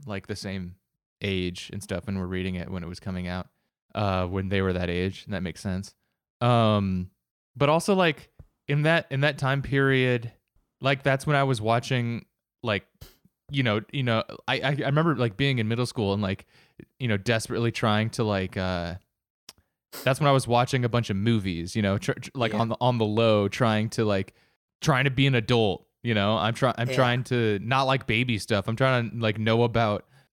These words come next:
Speaker 1: know about stuff. And so, like, that, that's why I would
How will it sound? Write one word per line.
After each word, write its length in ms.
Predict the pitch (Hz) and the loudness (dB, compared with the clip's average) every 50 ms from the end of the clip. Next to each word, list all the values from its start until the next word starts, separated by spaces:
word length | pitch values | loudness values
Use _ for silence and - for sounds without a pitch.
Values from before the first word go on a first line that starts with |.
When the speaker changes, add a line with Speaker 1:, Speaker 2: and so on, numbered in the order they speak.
| _ _ _ - | _ _ _ -2
Speaker 1:
know 200 | 113 127 139 143 | 2 4 4 4
about 340 | 131 113 120 107 101 98 | 4 4 2 0 0 -2
stuff. 580 | - - - 113 101 92 92 92 - - - - _ _ _ - | -4 -4 -2 0 0 0 0 -2 -4 -8 -20 -20 _ _ _ -8
And 540 | 127 117 110 107 107 104 101 101 101 98 98 - | -4 -2 0 0 0 0 0 -2 -2 -4 -6 -6
so, 720 | - - - 131 120 113 110 110 107 104 104 101 98 _ _ _ _ _ _ _ _ _ - | -8 -4 0 2 2 4 4 4 2 2 0 0 -2 _ _ _ _ _ _ _ _ _ -6
like, 320 | 123 117 117 117 107 - | -2 0 0 0 0 0
that, 320 | - 117 113 120 - _ - - _ _ _ | 0 0 0 0 -2 _ -20 -20 _ _ _
that's 260 | - 120 131 131 123 | -4 -2 -2 -2 2
why 180 | 123 123 123 | 2 4 4
I 120 | 120 123 123 | 4 4 2
would 280 | 120 123 120 117 107 | 2 0 -2 -2 -12